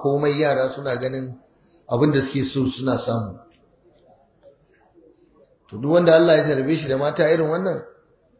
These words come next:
masu son duniya, to yi ƙoƙari ya karantar da su Suratul Ahzabi. Ka gangara, ka gangara, ka tafi can wajen "Ya nisa annabi, ya nisa annabiyin" nan. Ko in ka tashi sallar nafila, kai ta karanta su kawai da ƙarfi.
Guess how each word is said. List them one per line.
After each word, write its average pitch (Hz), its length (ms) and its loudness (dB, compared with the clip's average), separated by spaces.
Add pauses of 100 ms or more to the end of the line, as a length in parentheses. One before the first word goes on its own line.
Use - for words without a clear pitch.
(680)
masu 120 260 -6
son 151 240 0
duniya, 185 480 0
to 143 80 -6
yi 135 140 -6
ƙoƙari 156 360 -4
ya 147 80 0
karantar 147 420 -2
da 135 80 -8
su 151 180 -10
Suratul 160 400 -2
Ahzabi. 107 480 -4 (1500)
Ka 113 80 -10
gangara, 147 520 2
ka 135 100 -2
gangara, 143 480 0
ka 131 140 -6
tafi 131 320 -6
can 180 560 0
wajen 160 280 -4
"Ya 160 180 -2
nisa 147 340 -4
annabi, 139 400 -4
ya 143 160 2
nisa 139 360 -2
annabiyin" 127 400 -2
nan. 120 240 -8 (1080)
Ko 131 160 0
in 147 80 -4
ka 151 100 0
tashi 147 300 0
sallar 143 300 -2
nafila, 139 480 0
kai 123 120 -2
ta 147 120 0
karanta 143 440 2
su 127 140 -4
kawai 123 240 -4
da 123 80 -8
ƙarfi. 170 380 2